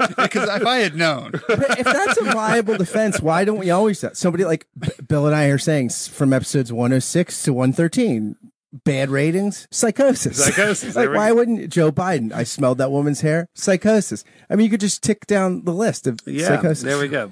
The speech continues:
Speaker 1: The
Speaker 3: Yeah.
Speaker 1: other, the other Costanza defense is, you know, it's not a lie if you believe it.
Speaker 3: Yeah,
Speaker 2: Yes.
Speaker 3: <laughs> that's right.
Speaker 1: That's the other one I thought of.
Speaker 3: That would be like the, that would be like the, the entire t-, last two and a half years.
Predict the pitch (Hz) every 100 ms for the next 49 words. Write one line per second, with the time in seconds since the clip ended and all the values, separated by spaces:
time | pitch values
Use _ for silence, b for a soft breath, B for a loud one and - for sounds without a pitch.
0 | - 208 226 165 156 208 226 143 - 139
1 | 120 113 - 117 107 113 98 98 - 135
2 | 117 104 - 127 139 160 170 156 170 107
3 | 98 104 - 113 98 101 107 - 143 123
4 | 117 - - - 196 - 247 208 269 143
5 | 143 - 170 147 127 120 117 104 - -
6 | 147 185 160 151 143 139 139 - - 127
7 | - _ 151 180 160 143 135 123 123 123
8 | 160 - 135 123 139 127 123 143 - 123
9 | - 143 120 113 107 131 156 -